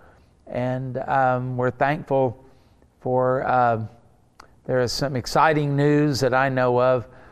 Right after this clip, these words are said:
that, uh, whenever they're ready to share, we'll, uh, be sharing about some, uh, uh, expectant babies coming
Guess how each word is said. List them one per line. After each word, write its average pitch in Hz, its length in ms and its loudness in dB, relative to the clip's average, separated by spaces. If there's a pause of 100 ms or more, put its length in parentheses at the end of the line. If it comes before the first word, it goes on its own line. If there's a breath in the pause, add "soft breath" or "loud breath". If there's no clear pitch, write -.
(300 loud breath)
that, 123 340 0
uh, 123 140 2
whenever 135 380 0
they're 131 180 2
ready 131 320 0
to 113 140 -2
share, 131 480 2
we'll, 117 340 2 (640 soft breath)
uh, 117 240 0
be 123 180 -2
sharing 143 560 0
about 131 400 0
some, 127 400 -4
uh, 123 220 0 (800)
uh, 120 460 -4
expectant 135 760 -4
babies 139 480 0
coming 139 500 -4